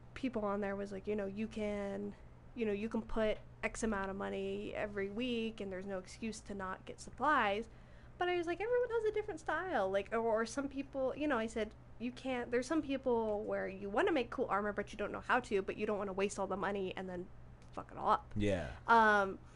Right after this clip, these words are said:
Speaker 1: but, you know, someone was like, "Well, what if I went to the store and I bought suspenders, shorts, and a tank top and cosplayed Fisty? Like, would that count?" He goes, "Well, you actually put work into it." And I said, "But, like, who justifies, like,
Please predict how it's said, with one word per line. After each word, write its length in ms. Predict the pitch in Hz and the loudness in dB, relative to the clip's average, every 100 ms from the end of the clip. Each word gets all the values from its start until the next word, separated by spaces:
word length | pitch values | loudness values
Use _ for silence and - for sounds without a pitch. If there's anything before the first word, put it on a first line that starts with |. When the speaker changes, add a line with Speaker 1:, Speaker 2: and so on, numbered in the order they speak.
| - - - 269 | -18 -18 -10 2
Speaker 1:
but, 220 | 277 285 | 4 6
you 80 | 285 | 6
know, 240 | 269 226 - | 4 2 -2
someone 300 | - 277 262 | 0 2 2
was 120 | 233 | 0
like, 140 | 208 190 | -4 -2
"Well, 140 | 202 202 | 0 2
what 160 | 208 | 2
if 100 | 220 220 | 2 0
I 140 | 214 | 0
went 420 | 202 196 196 - | 0 -2 -4 -8
to 100 | - | -6
the 100 | 180 | -6
store 320 | - 302 302 | 2 4 4
and 140 | 226 214 | 2 0
I 100 | 214 | -2
bought 440 | 208 185 185 190 | 0 0 0 -2
suspenders, 540 | - 202 - 196 185 185 | -6 -6 -6 -2 -2 -4
shorts, 500 | 185 180 - - - - - | -4 -6 -6 -10 -10 -12 -10
and 200 | 190 180 | -10 -8
a 40 | |
tank 220 | - - | -6 -4
top 260 | 226 214 220 | -4 -6 -4
and 100 | 233 | -8
cosplayed 340 | - - 196 202 - | -8 -8 -8 -4 0
Fisty? 360 | 480 - - - - | 0 -2 -16 -14 -10
Like, 120 | - - | -10 -6
would 140 | 190 | -6
that 200 | 175 - | -6 -6
count?" 260 | - 311 180 | 0 0 0
He 60 | 202 | -6
goes, 180 | 190 185 | -6 -4
"Well, 80 | |
you 120 | 202 214 | 0 0
actually 240 | 202 - | 0 -6
put 160 | - - | -12 -2
work 220 | 320 - | -2 0
into 260 | 208 190 180 | -4 -4 -8
it." 140 | 180 - - - - | -8 -10 -16 -16 -4
And 40 | |
I 20 | 220 | -2
said, 160 | 220 | -2
"But, 100 | 214 - - - - - - - | -6 -14 -16 -16 -16 -16 -16 4
like, 200 | 233 220 - - - - - - - | 4 4 -10 -18 -18 -18 -18 2 6
who 600 | 247 269 277 277 277 269 220 | 6 6 4 4 4 2 4
justifies, 800 | 226 233 - 233 233 226 214 208 | 4 4 -2 0 4 4 4 2
like, 220 | 196 | 0